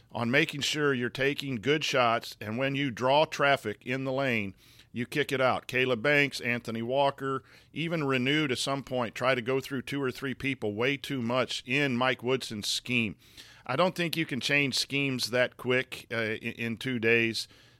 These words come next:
Uh, that, that has to be something you put in little by, a little by little and have a, a, a target date if you really wanna change up some things. You might add a set or two, uh, that you think could really be effective against, uh, what Ohio State does defensively.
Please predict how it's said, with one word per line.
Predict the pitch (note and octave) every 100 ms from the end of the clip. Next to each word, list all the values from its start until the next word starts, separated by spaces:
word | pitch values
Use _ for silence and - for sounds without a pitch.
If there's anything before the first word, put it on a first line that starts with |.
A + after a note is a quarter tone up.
| -
Uh, | G2 F#2
that, | F#2+ -
that | D3
has | D3 D3
to | B2+
be |
something | B2 C#3 A#2+
you | A#2+
put | - C3+
in | B2+
little | A#2 B2 B2+
by, | A#2+ A#2+ A#2+
a | -
little | A#2 B2 A#2+
by | A#2
little | A2+ B2+ B2 A2 A2+
and | A2
have | A#2+ A#2
a, | A2 G#2
a, | - - F#2 - _ _ _
a | -
target | - C3+ C3 B2
date | G2 C3 B2+ B2
if | -
you | G#2+
really | B2 B2
wanna | A#2 G2+
change | - A#2+ A#2+
up | A#2 B2 _ _ _
some | - C3
things. | B2 C#3 C3
You | F#3
might | F3 D3
add | B2+ C#3 B2
a |
set | - - A#2 C#3
or |
two, | C#3 C#3 C#3 C#3+ - - - - -
uh, | A#2+
that | A2+ A2+
you | A#2+
think | C#3+ C3+
could | A#2+ G2
really | A#2+ C#3
be | A#2 C3
effective | A2+ B2+ B2+ C3 B2
against, | G#2+ G#2+ B2+ - -
uh, | A2 A2
what | A2+ A#2
Ohio | G#2+ A#2+ A#2
State | - A#2+ A2
does | B2 A2+
defensively. | G2 G#2+ A#2+ B2+ C3 B2 C3+